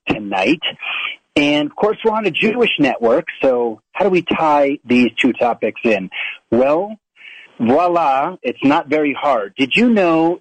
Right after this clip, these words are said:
that there is an odd, you know, I shouldn't say odd. I don't want to be pejorative. No lashon hara here. There is a fascination, let's not put a value judgment on it, between the Mormon Church, or I should say it's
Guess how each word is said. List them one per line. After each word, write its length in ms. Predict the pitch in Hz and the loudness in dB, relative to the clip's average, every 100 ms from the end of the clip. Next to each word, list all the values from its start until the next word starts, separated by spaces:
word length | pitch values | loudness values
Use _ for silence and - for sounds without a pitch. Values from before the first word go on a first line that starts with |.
| - | -4
that 320 | 127 127 127 _ _ _ _ _ | -2 0 -4 _ _ _ _ _
there 340 | - 135 143 135 | 0 2 2 0
is 120 | 113 | 0
an 140 | 123 131 | -2 0
odd, 520 | 131 131 110 104 131 - _ | 0 0 0 -2 -6 -10 _
you 120 | - 151 | 0 2
know, 160 | 156 | 2
I 80 | 143 - | 0 -2
shouldn't 220 | 147 120 - | -6 -4 -2
say 100 | 101 | 2
odd. 160 | 90 | 2
I 120 | 104 139 | 2 0
don't 120 | 147 | -2
want 220 | 147 147 | -4 -6
to 80 | 151 | -2
be 160 | 143 | -2
pejorative. 580 | 147 160 151 127 123 123 - - | -2 -2 0 0 0 -6 -8 -4
No 80 | |
lashon 400 | 101 113 113 - 123 | 0 2 0 -4 -2
hara 240 | 127 117 | 0 0
here. 220 | 117 110 - - - | 0 -2 -4 -8 -4
There 280 | 110 156 175 | 0 0 2
is 140 | 180 151 | 0 -2
a 80 | |
fascination, 840 | 160 160 151 - 131 113 95 - 92 | -2 -2 -2 -4 -4 -4 -4 -4 -2
let's 200 | 113 - | -2 0
not 160 | 139 - | -4 0
put 120 | 127 | -2
a 40 | |
value 360 | 113 113 107 101 | 0 0 -2 -2
judgment 360 | 101 95 90 | -2 -2 -2
on 160 | 90 87 | -2 0
it, 120 | 87 - - - - - | -2 -4 -6 -4 -6 -4
between 720 | 131 127 - 147 131 123 123 - - - - - | -2 -2 0 0 2 -2 -4 -10 -20 -20 -8 -2
the 100 | 123 | 0
Mormon 400 | 123 127 139 151 | 2 2 0 -2
Church, 560 | - 101 - - - - _ - | -2 -2 -4 -2 -4 -6 _ -2
or 80 | 120 | 0
I 140 | 156 | 2
should 180 | - 214 - | -2 -6 -2
say 120 | 214 | -2
it's 120 | 202 | -2